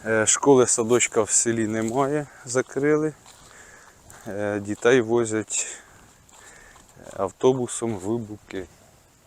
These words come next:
Є медпункт, є церква, маршрутки курсують. Вона сказала, два чи три рази на день, вона не знає, ну, люди постійно їздять.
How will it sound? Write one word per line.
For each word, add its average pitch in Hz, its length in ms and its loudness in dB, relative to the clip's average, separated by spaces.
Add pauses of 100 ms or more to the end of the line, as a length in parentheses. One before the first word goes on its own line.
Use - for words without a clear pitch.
(680)
Є 104 220 4
медпункт, 104 720 -4
є 113 160 2
церква, 131 580 -2 (720)
маршрутки 101 580 -4
курсують. - 840 -8 (1400)
Вона 101 200 -4
сказала, 95 300 0
два 120 200 2
чи - 160 -6
три 104 260 -2
рази 98 260 -2
на 95 160 -10
день, 107 220 -6
вона 95 160 -8
не 92 140 -10
знає, 98 360 -14
ну, 92 100 -14 (200)
люди 98 280 -10
постійно 92 520 -10
їздять. 98 380 -14